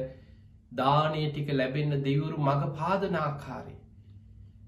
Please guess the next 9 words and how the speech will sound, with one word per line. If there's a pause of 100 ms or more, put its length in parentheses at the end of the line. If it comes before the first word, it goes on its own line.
(160)
ඒ
වගේ
පින්වතුනි
ධර්මයේ
හැසිරෙන
අයට
දෙවියන්ගේ
උදව්
උපකාර